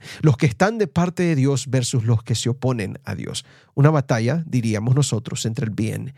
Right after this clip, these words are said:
y el mal. Y de acuerdo a lo que Pablo nos está diciendo,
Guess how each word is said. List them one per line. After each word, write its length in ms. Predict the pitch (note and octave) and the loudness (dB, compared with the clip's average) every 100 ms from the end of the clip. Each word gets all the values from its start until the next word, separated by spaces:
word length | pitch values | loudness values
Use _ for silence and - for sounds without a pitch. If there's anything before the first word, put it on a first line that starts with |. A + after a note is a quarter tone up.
| _ _ _ | _ _ _
y 140 | - | -4
el 100 | A2+ | 0
mal. 460 | C#3 C#3 - - - _ _ _ _ _ _ _ _ _ _ _ _ _ _ _ _ _ | 4 4 2 -8 -18 _ _ _ _ _ _ _ _ _ _ _ _ _ _ _ _ _
Y 100 | - | 2
de 80 | F#3 | 2
acuerdo 260 | E3+ A#3+ C4+ | 2 0 0
a 20 | |
lo 100 | A3 | 0
que 120 | E3+ | 0
Pablo 240 | D3 F3 F3 | 2 2 0
nos 180 | D#3+ | 0
está 200 | B2 - | 0 2
diciendo, 600 | C#3+ C#3 C3 A2 A2 C#3+ | 0 0 -2 -6 -4 -6